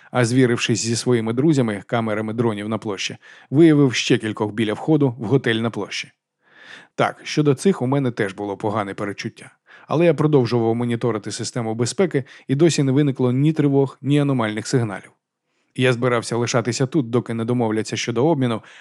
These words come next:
але тепер підвівся і рушив до гондольного вузла.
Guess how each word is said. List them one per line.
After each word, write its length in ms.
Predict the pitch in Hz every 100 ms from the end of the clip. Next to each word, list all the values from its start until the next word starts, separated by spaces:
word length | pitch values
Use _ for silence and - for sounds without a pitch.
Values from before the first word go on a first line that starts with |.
| -
але 200 | 123 139
тепер 280 | 147 170 147
підвівся 480 | 143 135 165 - 160
і 160 | 139
рушив 320 | 131 139 139
до 100 | 127
гондольного 560 | 120 123 117 117 117 123
вузла. 420 | 127 131 110 -